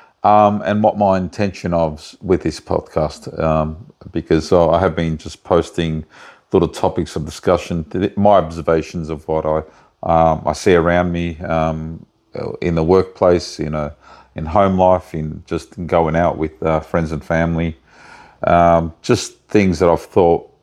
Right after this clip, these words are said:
uh, seem to reflect not only on my life, but some things that people can probably connect with, because, um, people's personalities can be similar, and where we might have issues or where we might have dram-, or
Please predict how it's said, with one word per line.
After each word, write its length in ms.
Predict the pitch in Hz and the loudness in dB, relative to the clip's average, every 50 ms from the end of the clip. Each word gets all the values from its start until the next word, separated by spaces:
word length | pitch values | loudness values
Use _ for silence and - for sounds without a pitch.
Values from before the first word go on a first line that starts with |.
| _ _ | _ _
uh, 200 | 87 82 80 78 | -2 -2 -2 -2
seem 280 | 76 - - 101 95 87 | -4 -4 -4 -4 -4 -4
to 160 | - - 92 | -4 -4 -2
reflect 480 | 87 85 78 - - 92 85 80 - - | -2 -2 -2 -2 0 0 0 0 0 0
not 160 | 98 - 64 | 2 4 4
only 240 | 90 90 87 87 85 | 4 2 0 -2 -2
on 160 | 82 85 85 | -2 -2 0
my 180 | 85 85 87 | 2 2 2
life, 260 | 85 82 82 82 82 - _ | 2 2 0 0 0 -2 _
but 240 | - 80 78 - - _ _ _ _ _ _ _ _ _ | -4 -4 -4 -6 -14 _ _ _ _ _ _ _ _ _
some 320 | _ - - - 95 82 - | _ -10 -2 -2 -2 -2 -2
things 240 | - 85 85 78 | -4 -4 -4 0
that 180 | - 82 78 - | 0 0 0 0
people 240 | - 90 78 - - | -2 -2 -2 -2 -8
can 140 | - 82 76 | -8 -8 -4
probably 240 | - 85 76 82 | -4 -2 -2 -2
connect 400 | 80 - - 85 80 73 - - | -4 -2 -2 -2 -2 -2 -4 -4
with, 220 | - 80 78 - _ | -6 -6 -6 -4 _
because, 480 | - 78 - 87 80 76 78 - - - _ _ - - - - _ _ _ | -8 -6 -2 -4 -4 -4 -4 -10 -16 -20 _ _ -20 -20 -20 -20 _ _ _
um, 480 | 82 82 82 82 82 82 82 82 - - - _ _ _ | 2 2 4 4 4 2 0 -4 -8 -12 -16 _ _ _
people's 320 | - 101 92 - 90 82 | 0 0 2 2 0 -6
personalities 680 | - - 101 85 - - 87 82 80 82 82 80 80 - | -2 0 0 0 0 0 -2 0 0 0 0 0 -2 -4
can 240 | - - 87 82 80 | -6 -8 -6 -6 -4
be 160 | 78 85 80 | -2 -4 -4
similar, 580 | - - - 117 110 104 101 101 98 98 95 90 - _ _ - - _ _ _ _ | -4 -2 -2 0 2 2 2 2 2 0 -2 -6 -12 _ _ -20 -20 _ _ _ _
and 300 | - 85 85 85 85 82 | -4 -2 -2 -2 0 2
where 300 | 90 87 90 90 85 80 | 4 4 6 4 4 2
we 180 | 78 90 90 | 0 -2 -2
might 240 | 87 90 87 85 82 | -2 2 2 2 2
have 180 | 82 85 80 78 | 2 0 -2 -2
issues 500 | 85 80 - - - 82 82 82 78 80 | -6 -10 -8 -4 -2 -2 0 -2 -2 -2
or 80 | 82 | -2
where 160 | 78 78 80 80 | 0 0 0 0
we 200 | 78 80 80 80 82 - _ - _ _ _ _ | 0 -2 -4 -6 -10 -18 _ -20 _ _ _ _
might 220 | _ 85 85 87 87 | _ 0 2 2 2
have 220 | 87 76 76 87 | 2 0 -2 -8
dram-, 520 | - - - 90 87 87 90 87 90 87 - _ - | -10 -2 2 4 4 4 4 2 0 -4 -8 _ -4
or 280 | 85 78 78 76 76 | -2 -2 -2 -4 -6